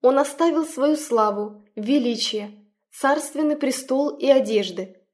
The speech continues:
и обеднял, лишь бы сыны человеческие обогатились его нищетой.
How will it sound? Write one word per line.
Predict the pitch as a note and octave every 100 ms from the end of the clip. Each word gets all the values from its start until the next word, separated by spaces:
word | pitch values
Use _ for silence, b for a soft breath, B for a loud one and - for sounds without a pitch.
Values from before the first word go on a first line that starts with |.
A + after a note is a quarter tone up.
| _
и | - D4+
обеднял, | D4 C#4 B3 C4 A3 F#3 F#3 - _ _ _
лишь | - A#3+ D4 C#4+
бы | A#3
сыны | - B3 C4
человеческие | C4 A#3 A3 A#3+ D4+ D#4 - D#4 D4
обогатились | - A3+ A3+ A3 A3 C4 C4 -
его | A3
нищетой. | A3 A3 - B3 G3 F#3+